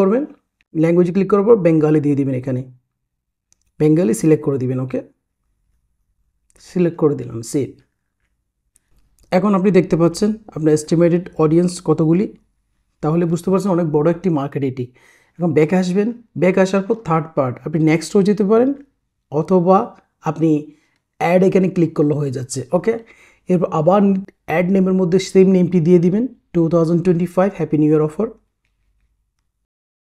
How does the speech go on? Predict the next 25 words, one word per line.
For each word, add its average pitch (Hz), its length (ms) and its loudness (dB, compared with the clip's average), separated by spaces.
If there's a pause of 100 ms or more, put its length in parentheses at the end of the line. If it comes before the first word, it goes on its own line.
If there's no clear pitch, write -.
(160)
হ্যাপি 156 280 -2
নিউ 151 200 4
ইয়ার 233 160 -2 (800)
অফার 165 220 2
এখানে 170 260 0
দিয়ে 175 160 4
দিলাম। 208 180 0 (280)
এরপর 156 220 0
ব্যাকে 151 260 0
আসবেন, 185 220 -2 (540)
ব্যাক 180 220 4
আসার 170 260 2
পর 196 100 0 (680)
আইডেন্টিটি 220 500 2
হচ্ছে 226 220 -2 (440)
খুব 226 100 2 (140)
ইম্পর্ট্যান্ট 160 420 2
পার্ট। 123 180 -6 (800)
এখন 233 220 0
আপনি 226 120 -2 (140)
যে 226 60 2 (160)
ক্যাম্পেইনটি 202 540 2
চালাতে 185 320 4
চাচ্ছেন 170 340 0 (140)
সেটি 220 160 2